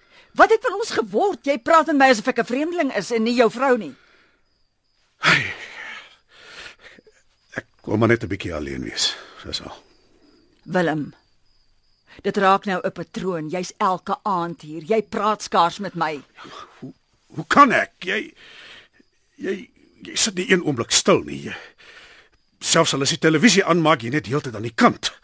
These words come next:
Speaker 1: Ag, iemand moet, iemand moet sorg dat die plek leefbaar bly.
Speaker 2: Ja, leefbaar is een ding, maar soos jy te kere gaan. Soms wil 'n ou net rustig wees.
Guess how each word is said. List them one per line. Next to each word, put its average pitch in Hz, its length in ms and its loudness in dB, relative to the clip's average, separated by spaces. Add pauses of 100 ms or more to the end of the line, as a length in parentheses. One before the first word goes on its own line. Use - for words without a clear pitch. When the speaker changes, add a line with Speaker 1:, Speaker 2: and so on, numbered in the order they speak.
Speaker 1:
Ag, - 360 -12
iemand 294 300 0
moet, 214 360 -6 (240)
iemand 285 220 4
moet 240 120 -4
sorg 262 180 4
dat 233 80 2
die 208 100 -2
plek 208 280 -2
leefbaar 180 500 -2
bly. 143 300 -8
Speaker 2:
Ja, - 140 -14 (220)
leefbaar 95 720 -6
is - 180 -4
een 156 160 2
ding, 98 200 -4
maar 87 160 -8
soos 85 180 -14
jy 110 200 -2
te 95 120 -10
kere 82 220 -14
gaan. - 320 -12 (1400)
Soms - 400 -2
wil 113 100 -6
'n 123 120 -6
ou 104 100 -6
net - 360 -10
rustig - 420 -6
wees. 62 400 -10